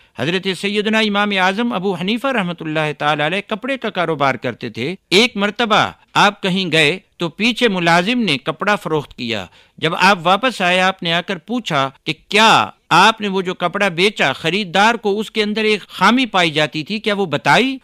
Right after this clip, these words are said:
انہوں نے کہا کہ نہیں، وہ تو میں نہیں بتا سکا۔ تو آپ نے فوراً ان کے ذمہ لگایا کہ جا کر اس خریدار کو ڈھونڈو، اس کو تلاش کرو، اسے واپس لے کے آؤ، اس کو خامی بتاؤ،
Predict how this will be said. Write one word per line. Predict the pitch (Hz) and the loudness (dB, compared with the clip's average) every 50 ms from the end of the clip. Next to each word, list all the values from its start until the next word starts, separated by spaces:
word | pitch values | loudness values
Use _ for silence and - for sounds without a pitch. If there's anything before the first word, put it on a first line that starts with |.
| _ _ _ | _ _ _
انہوں | 160 165 165 156 156 | -4 -4 -2 -2 -2
نے | 160 156 | -4 -4
کہا | - 165 165 180 | -4 -2 -2 -2
کہ | 185 175 196 | -2 -2 -4
نہیں، | 190 202 202 | -2 -2 -2
وہ | 175 180 185 | -2 -4 -4
تو | 185 - | -4 -4
میں | 185 190 202 | -2 -2 0
نہیں | 202 202 190 214 262 277 | 0 2 2 2 2 2
بتا | 269 262 - - 160 139 | 0 0 0 2 0 0
سکا۔ | - - 117 _ - 104 95 82 _ _ _ | 0 -4 -10 _ -8 -8 -8 -10 _ _ _
تو | _ 135 147 - | _ -4 -2 2
آپ | 151 165 185 202 214 226 226 - | 4 6 6 8 6 4 2 -2
نے | 202 208 208 196 - - - | -4 -2 -2 -2 -4 -8 -14
فوراً | - - 214 233 247 247 247 254 277 285 247 143 82 73 _ _ _ _ | -2 0 2 4 4 4 4 4 2 2 0 -2 -6 -10 _ _ _ _
ان | 165 185 180 | -4 -4 -2
کے | 185 185 165 | -2 -2 0
ذمہ | 160 202 226 254 254 | 2 2 2 2 2
لگایا | 233 202 160 160 156 151 151 147 143 | 2 2 2 2 2 4 4 2 0
کہ | 123 - - | 0 -4 -8
جا | 123 113 151 160 185 | -4 0 0 0 0
کر | 190 - 226 190 | 0 -4 -6 -6
اس | 202 185 | -6 -8
خریدار | - - 165 160 175 160 143 160 165 165 | -6 -6 -6 -6 -6 -6 -2 0 0 0
کو | 160 _ 170 | -2 _ -8
ڈھونڈو، | 151 131 143 190 240 233 247 220 147 - - _ _ | -6 -2 0 0 2 4 2 2 0 0 -8 _ _
اس | - 165 - | -8 -8 -4
کو | - 214 | -4 -4
تلاش | 202 - 202 202 220 247 254 233 - | -2 0 2 4 6 4 4 2 2
کرو، | - 269 262 233 156 113 - _ _ _ _ _ - | 2 2 4 2 0 0 -8 _ _ _ _ _ -10
اسے | 165 - 202 196 156 120 | -6 -4 -4 -4 -4 2
واپس | 156 170 202 196 247 254 - | 2 2 4 4 0 -4 -4
لے | 233 254 262 262 | -2 -2 -2 -2
کے | 247 254 254 | 0 0 0
آؤ، | 240 233 214 165 104 85 _ _ _ | 2 2 2 0 -2 -6 _ _ _
اس | 185 202 - | -2 -2 -2
کو | - 220 202 | 0 -4 -4
خامی | 170 - - 185 196 220 254 262 | -4 0 2 2 4 4 2 0
بتاؤ، | 208 208 196 - 180 151 131 110 | -2 -4 -2 2 2 2 2 0